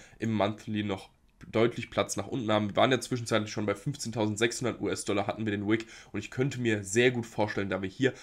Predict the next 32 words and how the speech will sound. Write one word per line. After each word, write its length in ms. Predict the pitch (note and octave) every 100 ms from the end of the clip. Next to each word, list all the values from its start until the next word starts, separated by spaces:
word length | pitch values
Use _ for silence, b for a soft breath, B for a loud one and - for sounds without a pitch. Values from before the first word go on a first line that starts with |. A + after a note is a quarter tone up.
| B
einmal 360 | - B2+ B2+ A2
einen 220 | G#2 G2+
wichtigen 280 | A2 - G2
Close 320 | - A#2 -
hatten 120 | -
im 120 | G2+
letzten 340 | G#2+ B2 - A#2+
Bullenmarkt, 480 | A2+ A2+ G#2 G#2+ - b _
dann 180 | C3 D#3
einen 320 | G#2+ A2 G#2
Wick 240 | B2+ -
in 120 | A2
dieser 280 | G#2 G2 F#2 B B B _ _ -
Bull-Run-Phase, 800 | B2+ A#2+ A2+ B2+ - A2+ A2 A2
sage 160 | G#2+ G#2
ich 80 |
jetzt 140 | A2+ -
mal, 80 | G2+
in 80 |
zweitausendneunzehn 720 | - G2+ G2+ G2+ G#2 C#3 C#3+ -
und 160 | - E3
natürlich 300 | C#3+ C#3 -
hier 140 | E3+
noch 100 | D3
den 160 | A2+ G2+
Candle 260 | G#2+ G#2
Close 300 | G2 G2 -
drunter 240 | A2 A2+ A2
in 80 |
unserem 300 | G2+ G2+ G2
letzten 360 | G2+ D3+ - G#2
Bullenmarkt, 480 | F#2 F#2+ G2 C3+